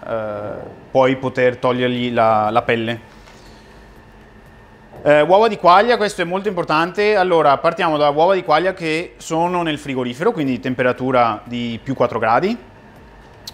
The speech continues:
e hanno un tempo di cottura molto preciso.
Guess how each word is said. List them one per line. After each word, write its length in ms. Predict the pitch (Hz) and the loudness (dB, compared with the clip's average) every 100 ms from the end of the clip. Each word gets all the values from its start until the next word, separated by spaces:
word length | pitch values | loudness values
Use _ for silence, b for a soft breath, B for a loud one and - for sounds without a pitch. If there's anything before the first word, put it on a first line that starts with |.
| - - | -20 -6
e 80 | - | 2
hanno 180 | 180 190 | 2 2
un 120 | 170 | -4
tempo 280 | 170 190 196 | -6 -6 -4
di 80 | 185 | -6
cottura 360 | 165 156 180 | -8 -6 -4
molto 640 | 160 156 175 170 180 170 165 | -4 -4 -8 -6 -2 -2 -4
preciso. 640 | 151 147 151 131 143 131 | -8 -10 -8 -6 -6 -6